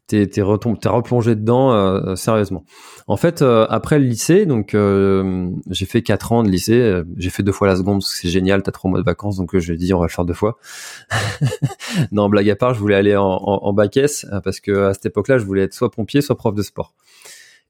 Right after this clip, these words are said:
Et donc, euh, je voulais absolument avoir un bac S. De toute façon, c'était là-dessus que j'étais le plus à l'aise sur les matières scientifiques. Donc, euh, les autres, euh, options, enfin, un bac scien-, autre que le bac scientifique, ça n'avait pas de vocation chez moi à être un vrai succès.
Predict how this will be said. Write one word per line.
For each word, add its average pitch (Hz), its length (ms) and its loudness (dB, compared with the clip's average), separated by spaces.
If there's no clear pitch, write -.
Et 120 560 4
donc, 120 340 -2
euh, 110 280 4
je 101 60 -6
voulais 113 160 2
absolument 123 400 2
avoir 110 220 2
un 104 80 2
bac 101 260 0
S. 151 280 0
De - 80 -14
toute - 120 -18
façon, 104 220 -4
c'était - 180 -10
là-dessus 95 360 -4
que 95 60 -4
j'étais 92 180 -4
le 85 60 -6
plus 104 200 -2
à 104 80 4
l'aise 110 280 2
sur - 180 -6
les 95 80 -2
matières 95 280 -2
scientifiques. - 600 -6
Donc, 101 260 -2
euh, 104 140 4
les 101 180 2
autres, 127 260 2
euh, 98 720 4
options, 131 420 0
enfin, 95 420 -4
un 92 100 -6
bac 92 180 -4
scien-, 95 180 -10
autre - 320 -4
que - 100 -8
le 101 120 2
bac 98 200 0
scientifique, 101 440 -10
ça 101 600 2
n'avait 95 300 -6
pas 113 500 4
de 90 520 -2
vocation 101 500 -2
chez 101 180 -4
moi 110 320 2
à 101 60 4
être 98 520 0
un 101 140 -2
vrai 104 180 -2
succès. 139 480 -2